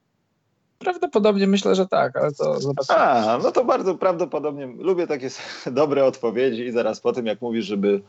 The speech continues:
Speaker 2: ludziom nie mówić "witam, Karol".
Speaker 1: Co,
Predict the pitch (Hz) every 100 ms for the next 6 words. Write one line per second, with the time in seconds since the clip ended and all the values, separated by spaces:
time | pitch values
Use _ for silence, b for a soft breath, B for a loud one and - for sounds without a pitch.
0 | _ 117 120 117 110 107 104 101 92 98
1 | - 80 87 82 73 80 - _ _ _
2 | _ - _ _ _ _ _ _ - _
3 | _ _ _